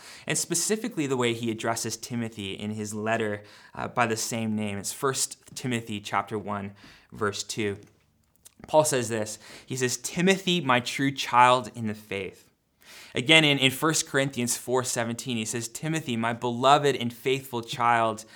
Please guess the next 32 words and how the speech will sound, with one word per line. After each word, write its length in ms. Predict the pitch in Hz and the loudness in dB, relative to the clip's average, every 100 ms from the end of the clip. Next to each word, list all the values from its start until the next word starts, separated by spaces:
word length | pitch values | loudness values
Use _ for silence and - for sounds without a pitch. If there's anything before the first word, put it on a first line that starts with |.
| - - - - | -20 -20 -14 -4
in 140 | 120 | -2
the 80 | 117 | 0
Lord." 540 | 110 113 110 98 98 | -2 0 0 -2 -6
And 160 | 131 165 | -6 -2
this 220 | 302 - | -2 -4
challenges 580 | - - 180 254 180 131 | -4 2 4 6 4 2
the 100 | 139 | 2
way 160 | 139 143 | 4 4
that 120 | 139 | 2
we 80 | 135 | -2
typically 400 | 151 139 139 127 | -4 -4 -4 -2
think 200 | 135 127 | -2 2
about 240 | 123 123 | 2 2
Paul. 420 | - 165 113 - _ _ _ - - - - | 4 4 4 0 _ _ _ -20 -20 -20 -4
We 80 | - | 0
tend 220 | 175 208 | 8 10
to 40 | 180 | 10
think 220 | 175 170 | 6 4
of 80 | 156 | 2
him 160 | 156 | 2
as 160 | 139 135 | 2 4
single, 480 | - - 165 135 107 | 4 2 2 0 2
never 320 | 113 143 175 | 4 4 4
married, 560 | 143 131 131 131 - - | 2 4 4 2 -2 -2
didn't 220 | 123 147 | -2 0
have 340 | 151 151 - | 2 2 0
kids, 420 | - 110 101 117 | -8 -6 -4 -6
but 160 | - 139 | -6 0
that's 240 | 160 151 | 2 2
not 300 | 147 151 185 | 0 4 4
entirely 480 | 180 - 139 135 127 | 4 0 2 2 0
true. 280 | 123 156 | -2 -2